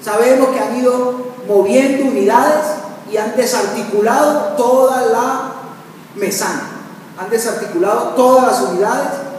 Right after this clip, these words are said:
por tanto han desarticulado toda la estrategia de la policía comunitaria por cuadrante. La alcaldía siempre ha estado presta, dispuesta, hemos cooperado, hemos sido solidarios, queremos seguir trabajando con la policía, el ejército, la fiscalía,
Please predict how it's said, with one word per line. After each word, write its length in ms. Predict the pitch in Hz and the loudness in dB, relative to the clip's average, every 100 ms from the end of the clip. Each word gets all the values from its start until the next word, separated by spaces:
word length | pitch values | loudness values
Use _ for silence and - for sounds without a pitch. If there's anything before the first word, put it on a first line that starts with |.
| - | -8
por 160 | 208 196 | -6 -4
tanto 260 | 208 214 240 | -4 -4 -4
han 80 | |
desarticulado 800 | 233 226 202 202 175 190 226 233 | -4 -4 -4 -4 -2 0 2 0
toda 380 | 262 254 254 247 | 2 4 4 4
la 80 | - | 2
estrategia 680 | - - 180 220 226 233 | 0 -2 -4 -2 -2 -2
de 100 | 208 | -2
la 100 | 185 | -2
policía 380 | 185 165 - 214 208 | -4 -4 -4 -6 -4
comunitaria 540 | 208 170 165 180 196 | -6 -8 -6 -2 -2
por 100 | 196 - | -2 -8
cuadrante. 640 | 165 147 151 - 147 - - - - - - - | -6 -6 -4 -4 -4 -6 -12 -14 -18 -20 -20 -10
La 140 | 180 | -4
alcaldía 500 | 185 185 175 208 233 | -4 -2 -4 -2 -2
siempre 320 | 220 247 226 | 0 -4 -4
ha 60 | 214 | -4
estado 520 | 214 214 214 - - - | -4 -2 -2 -4 -10 -4
presta, 460 | 240 285 - 277 262 202 | -2 0 -2 -6 -6 -8
dispuesta, 580 | 180 202 262 247 254 254 - - - - | -6 2 4 4 0 -4 -6 -10 -12 -8
hemos 260 | 240 240 | -8 -6
cooperado, 640 | 233 202 190 196 262 277 220 | -2 0 2 2 4 4 2
hemos 160 | 226 | 0
sido 180 | 247 240 | -2 -2
solidarios, 680 | 226 202 180 208 254 262 262 - - - | 0 2 2 2 2 0 0 -4 -8 -6
queremos 380 | 233 262 269 220 | 2 4 4 2
seguir 240 | 208 - | 2 0
trabajando 580 | 226 196 190 214 233 - | -2 -2 -2 -2 -2 0
con 180 | 226 226 | -2 0
la 80 | 214 | -2
policía, 460 | 190 180 - 220 220 226 220 - - | -4 -4 -4 -4 -4 -8 -14 -16 -12
el 120 | 185 185 | -4 -2
ejército, 840 | 180 214 214 214 214 220 214 196 | 0 -2 -2 -6 -6 -4 -6 -6
la 300 | 190 175 - - | -4 -4 -4 -6
fiscalía, 640 | 196 - 180 185 226 233 | -10 -8 -6 -6 -4 -4